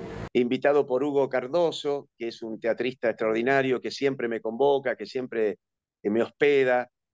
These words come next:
em, y me, y que viene también a Buenos Aires, es actor de mis, de, de una obra que yo quiero mucho, que se llama Edipo en Ezeiza, y en La Orilla Infinita, que es un, una suerte de cooperativa de teatral-, de teatralidades, eh, voy a dar un seminario los días jueves y el,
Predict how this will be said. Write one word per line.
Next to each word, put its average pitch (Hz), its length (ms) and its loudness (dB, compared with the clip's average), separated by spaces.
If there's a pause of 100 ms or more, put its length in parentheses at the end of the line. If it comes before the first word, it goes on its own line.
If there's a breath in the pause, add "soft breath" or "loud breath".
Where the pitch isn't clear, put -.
em, 95 440 -8
y 98 140 -6
me, 98 180 -8
y 110 200 -8
que 101 120 2
viene 123 280 6
también 117 260 4
a - 20 6
Buenos 113 280 2
Aires, 131 260 4
es 117 120 -4
actor 120 360 2
de 113 80 2
mis, 107 300 -8
de, 87 240 -4
de 92 120 -2
una 110 200 4
obra 117 200 6
que 98 100 0
yo 104 100 2
quiero 110 240 0
mucho, 117 420 0
que 87 420 0
se - 140 -12
llama 101 200 -2
Edipo 107 300 -2
en 107 80 0
Ezeiza, 131 540 -2 (460)
y 110 100 -4
en 110 80 -2
La 113 60 0
Orilla 131 220 0
Infinita, 147 500 -2
que 135 120 -6
es 131 120 -10
un, 98 520 -8 (380)
una 104 140 0
suerte 120 280 4
de 107 60 2
cooperativa 113 640 4
de 107 120 0
teatral-, 101 540 -4
de 90 140 -10
teatralidades, 110 800 2 (320)
eh, 98 120 -2
voy 117 180 4
a 107 220 4
dar 113 160 2
un 113 100 -6
seminario 117 500 -2
los 107 140 0
días 117 180 0
jueves 170 600 0
y 113 160 -12
el, 104 300 -10